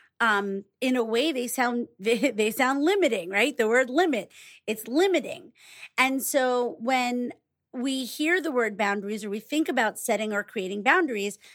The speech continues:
I think sometimes we just naturally associate it with something that's harsh and that keeps things out.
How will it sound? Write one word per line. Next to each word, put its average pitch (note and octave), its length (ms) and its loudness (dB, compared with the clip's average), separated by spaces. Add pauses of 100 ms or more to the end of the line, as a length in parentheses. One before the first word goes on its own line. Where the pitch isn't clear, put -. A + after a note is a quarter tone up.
(240)
I C#4+ 280 2
think C4 260 -6
sometimes A#3 640 -6
we A3 180 -6
just A3 360 -2 (920)
naturally C4 1000 0
associate A#3 800 -2
it G3+ 260 -2
with G#3+ 340 -2
something B3 600 -4
that's G#3 340 -4 (280)
harsh B3+ 720 0 (380)
and A#3+ 220 2
that A3 180 -4
keeps - 280 -8
things A3 260 -6 (100)
out. - 440 -6